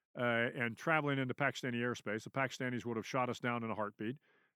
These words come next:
Uh, you know, you were going into a situation where we didn't know whether or not the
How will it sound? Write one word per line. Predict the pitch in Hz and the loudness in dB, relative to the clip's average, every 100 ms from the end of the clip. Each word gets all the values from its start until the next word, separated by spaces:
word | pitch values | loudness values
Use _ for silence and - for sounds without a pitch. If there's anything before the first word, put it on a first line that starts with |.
| - | -4
Uh, | 110 110 107 | 0 2 2
you | 110 123 113 | 0 0 -2
know, | 110 | 0
you | 113 | 0
were | 117 110 | 0 2
going | 135 139 131 | 4 4 2
into | 131 120 139 127 123 120 117 - | 0 0 2 4 6 4 2 -2
a | |
situation | 131 143 - 123 123 131 110 | -2 0 2 2 2 0 0
where | 117 | 0
we | 110 113 | 2 2
didn't | 104 139 131 | 2 0 2
know | 127 123 | 2 2
whether | 120 117 | 2 0
or | 117 | 0
not | 120 117 | 0 0
the | 107 | -4